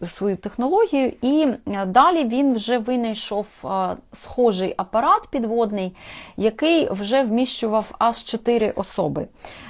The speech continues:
Е, і він, е, міг, е, м, підкладати, да, от, е, дві, дві міни. А, і, власне, цей проєкт уже втілювався в Петербурзі,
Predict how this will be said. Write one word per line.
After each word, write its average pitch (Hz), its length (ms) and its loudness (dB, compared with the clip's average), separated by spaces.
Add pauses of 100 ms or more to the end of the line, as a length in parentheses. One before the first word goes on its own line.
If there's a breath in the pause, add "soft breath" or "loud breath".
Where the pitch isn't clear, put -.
(140 loud breath)
Е, 170 200 -4
і 208 100 2
він, 277 240 2
е, 196 420 2
міг, 247 380 0
е, 233 40 -4
м, 190 960 -2
підкладати, 220 680 2
да, 214 160 4
от, 233 260 0
е, 175 340 0
дві, 196 280 2 (220)
дві 196 300 0
міни. 185 420 4 (1080 loud breath)
А, 190 440 6
і, 330 140 8
власне, 285 380 4
цей 330 220 2
проєкт 294 480 2
уже 240 280 -2
втілювався 202 1080 0
в 170 120 -6
Петербурзі, 185 880 -2